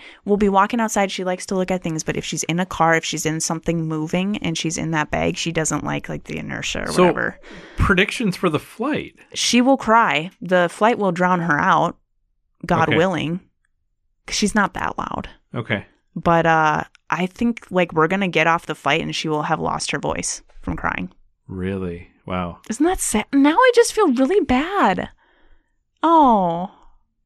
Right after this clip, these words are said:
Speaker 1: It'll be worth
Speaker 2: So
Speaker 1: it.
Speaker 2: why does Mike get to take the good cat?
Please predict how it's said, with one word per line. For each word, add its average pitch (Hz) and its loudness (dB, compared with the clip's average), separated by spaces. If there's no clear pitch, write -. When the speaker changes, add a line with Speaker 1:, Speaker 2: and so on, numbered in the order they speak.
Speaker 1:
It'll 320 4
be 277 6
worth 180 2
Speaker 2:
So 254 2
Speaker 1:
it. 277 4
Speaker 2:
why 294 6
does 202 -2
Mike 185 2
get 214 -2
to 202 2
take 214 0
the 220 0
good 208 -2
cat? 262 -4